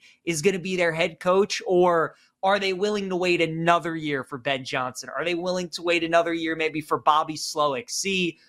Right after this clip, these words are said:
who else of these candidates, maybe Joe Brady in Buffalo is another great year with the Bills. Maybe he becomes a candidate, right? There are guys that pop up every season. So I don't know, Mark.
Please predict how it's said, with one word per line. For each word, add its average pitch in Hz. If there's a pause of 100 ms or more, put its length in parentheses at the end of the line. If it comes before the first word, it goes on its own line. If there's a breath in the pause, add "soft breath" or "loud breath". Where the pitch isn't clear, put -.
(120 soft breath)
who 214
else 185
of 165
these 156
candidates, 165 (200 soft breath)
maybe 196
Joe 185
Brady 175
in 151
Buffalo 151
is 135
another 156
great 151
year 156
with 156
the 143
Bills. 143
Maybe 151
he 170
becomes 147
a 120
candidate, 127
right? 180
There 185
are 180
guys 180
that 165 (300 soft breath)
pop 185
up 170
every 165
season. 147
So 151 (500 soft breath)
I 202
don't 170
know, 151
Mark. 151